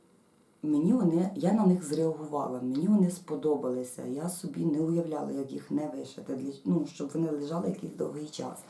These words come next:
Але зараз, на сьогоднішній день, якби кожна, абсолютно кожна із цих робіт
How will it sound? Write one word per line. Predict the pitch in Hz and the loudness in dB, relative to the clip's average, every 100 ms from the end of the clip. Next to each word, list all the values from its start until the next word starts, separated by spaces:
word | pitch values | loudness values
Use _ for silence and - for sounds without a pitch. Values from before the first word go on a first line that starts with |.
| - - - - - - - - - | -16 -16 -16 -16 -18 -18 -20 -10 0
Але | 147 160 151 156 - _ _ _ _ _ - - _ _ - _ _ _ - | 4 6 4 2 -6 _ _ _ _ _ -20 -20 _ _ -20 _ _ _ -4
зараз, | 147 202 294 233 | 0 2 6 6
на | 202 | 6
сьогоднішній | 185 175 160 - 156 | 2 2 0 0 -2
день, | 143 139 | 0 -2
якби | 143 143 180 - - _ | -2 0 0 0 -14 _
кожна, | - 185 175 - 135 - - | 2 6 6 6 -2 -4 -8
абсолютно | - - - 202 160 - 143 | -8 -6 -2 2 2 0 -8
кожна | - 151 135 135 | -4 -2 -2 -4
із | - - | -6 -10
цих | - 180 170 - | -6 -4 -4 -6
робіт | 156 147 139 127 | -6 -2 -4 -4